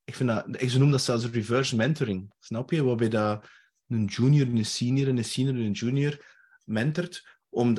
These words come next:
omdat die junior alles van de senior zijn gedachten, die vastgeroest zijn, en in vragen stelt. Ja, maar moet dat eigenlijk wel zo? En zou dat eigenlijk wel zo zijn? En trouwens, ik vind dat je dat heel hard ziet in, in, in sales- en marketingland, hè. In sales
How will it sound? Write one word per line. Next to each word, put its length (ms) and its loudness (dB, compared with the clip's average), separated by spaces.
omdat 240 -2
die 140 -2
junior 420 2
alles 340 -2
van 180 -4
de 80 -2
senior 400 0
zijn 200 -2
gedachten, 800 -2
die 160 -6
vastgeroest 500 -2
zijn, 280 -2
en 260 0
in 140 -4
vragen 400 2
stelt. 400 -8
Ja, 100 -4
maar 140 -4
moet 200 -6
dat 140 -2
eigenlijk 220 -2
wel 140 -2
zo? 120 -6
En 160 -4
zou 120 -6
dat 120 0
eigenlijk 280 -2
wel 100 0
zo 100 -4
zijn? 340 -2
En 140 -6
trouwens, 360 2
ik 140 -12
vind 160 0
dat 100 0
je 60 0
dat 240 -6
heel 280 -2
hard 200 -2
ziet 200 -2
in, 220 2
in, 240 -2
in 140 -6
sales- 300 -2
en 100 0
marketingland, 800 -2
hè. 200 -4
In 200 -2
sales 500 -2